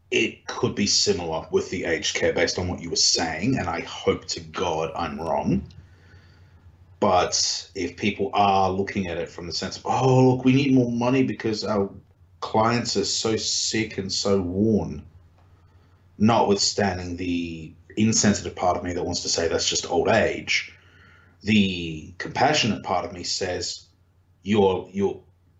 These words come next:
if this is true, you are cynically allowing people to suffer to manipulate the charity and compassion of others, and that is absolutely disgusting.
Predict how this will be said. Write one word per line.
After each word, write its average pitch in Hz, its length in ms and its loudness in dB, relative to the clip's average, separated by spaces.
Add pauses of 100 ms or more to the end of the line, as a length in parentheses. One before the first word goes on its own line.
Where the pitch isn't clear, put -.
(220)
if - 280 -2
this 101 280 -2
is 87 120 -6
true, 98 500 2
you 101 380 0
are 90 360 0
cynically 135 840 2
allowing 98 680 0
people 104 340 -8
to - 100 -14
suffer - 840 -2 (280)
to - 120 -8
manipulate 101 800 -2
the 87 160 -10
charity 92 800 0
and 87 180 -10
compassion 87 540 -6
of 85 100 -12
others, - 540 -4
and 80 280 -4
that 87 160 2
is 78 260 -6 (140)
absolutely - 480 -2
disgusting. - 600 -4